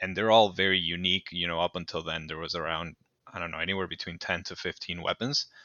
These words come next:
Um, and new games would add, you know, one or two here and there, and, and that's kinda new content, essentially. Now, when Generations came out, they added, uh,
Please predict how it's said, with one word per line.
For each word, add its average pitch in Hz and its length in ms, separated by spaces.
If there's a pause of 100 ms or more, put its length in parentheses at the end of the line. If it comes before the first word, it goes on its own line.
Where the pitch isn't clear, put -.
(260)
Um, 85 340 (100)
and 131 260
new 117 160
games 95 340
would 87 120
add, 85 280
you 98 120
know, 80 140
one 85 280
or 82 80
two 82 240
here 85 200
and 80 140
there, 90 200
and, 90 220
and 87 160
that's 85 160
kinda 82 420 (300)
new 92 280
content, 82 640
essentially. 80 600 (380)
Now, 85 420
when 92 160
Generations 85 640
came 87 260
out, 98 300 (120)
they 87 180
added, 87 320 (580)
uh, 82 400